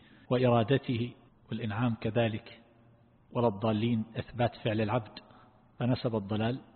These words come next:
إليهم، فالعبد له فعل وله إرادة، له قدرة،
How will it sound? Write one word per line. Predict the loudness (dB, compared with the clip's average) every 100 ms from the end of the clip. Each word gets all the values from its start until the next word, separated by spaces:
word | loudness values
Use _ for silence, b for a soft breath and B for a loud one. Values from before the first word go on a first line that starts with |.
| -20 _ _ -6
إليهم، | 0 2 2 0 -6 -6
فالعبد | -2 -2 0
له | 0 0 -4 -4 0
فعل | 2 2 -4 -8
وله | -6 -4 -2 4
إرادة، | 6 6 2 -6 -12
له | -6 -6
قدرة، | 2 2 4 0 -2